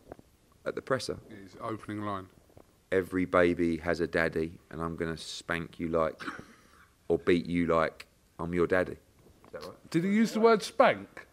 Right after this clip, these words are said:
Speaker 1: No, beat, beat, beat. Sorry.
Speaker 2: Okay. Okay. But yeah, it's, it's a <laughs> very intriguing fight. Um, random one.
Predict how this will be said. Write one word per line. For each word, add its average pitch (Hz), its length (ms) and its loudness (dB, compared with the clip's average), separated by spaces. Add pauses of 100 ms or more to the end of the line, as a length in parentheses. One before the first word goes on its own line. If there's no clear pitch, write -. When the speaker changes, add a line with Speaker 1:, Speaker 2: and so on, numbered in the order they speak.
Speaker 1:
No, 92 320 -6
beat, - 360 -6
beat, 92 340 -12 (260)
beat. 76 320 -8 (120)
Sorry. 78 220 -4 (580)
Speaker 2:
Okay. 110 100 -20 (1500)
Okay. 117 240 -8 (320)
But 147 120 6
yeah, 170 100 12
it's, 143 280 6
it's 139 300 0
a - 40 -4 (240)
<laughs> 123 100 -4 (340)
very 139 280 4
intriguing 131 400 0
fight. 127 140 4 (320)
Um, 226 300 10 (880)
random 175 440 6
one. 120 240 -4